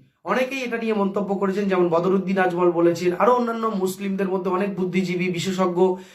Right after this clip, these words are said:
তারা কিন্তু এই বিষয়টা নিয়ে সচেতন করেছেন যে বিশেষ করে একুশ, বাইশ, তেইশ এই, এই যে সময়কালটা এখন থেকে শুরু করে আর লাস্ট দশ পনেরো দিন পর্যন্ত মুসলিম ভাইরা, বোনেরা,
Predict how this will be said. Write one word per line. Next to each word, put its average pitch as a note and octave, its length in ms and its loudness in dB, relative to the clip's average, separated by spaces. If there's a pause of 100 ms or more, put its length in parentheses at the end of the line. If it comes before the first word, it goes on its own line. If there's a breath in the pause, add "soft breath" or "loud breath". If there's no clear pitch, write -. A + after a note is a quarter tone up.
(120)
তারা B3 220 6
কিন্তু A#3+ 220 -2
এই G#3 80 -2
বিষয়টা G3+ 340 -2
নিয়ে G#3 160 -6
সচেতন G3 460 -6
করেছেন G#3+ 420 0 (460 loud breath)
যে F3+ 140 2
বিশেষ B3 300 2
করে A#3+ 220 8
একুশ, A3+ 440 0
বাইশ, G3+ 460 2
তেইশ G#3+ 260 -2
এই, A3 260 0 (240 loud breath)
এই C#4+ 200 -2
যে C#4 160 0
সময়কালটা G3+ 960 2
এখন A3+ 260 0
থেকে A#3+ 180 -4
শুরু A3+ 260 -4
করে D#4 360 6 (320 loud breath)
আর F3+ 220 4
লাস্ট A3 360 4
দশ G3 320 0
পনেরো G#3+ 220 -6
দিন G3 240 -8
পর্যন্ত G3 480 -4 (580 loud breath)
মুসলিম G#3+ 360 0
ভাইরা, F#3+ 520 4
বোনেরা, F3 640 0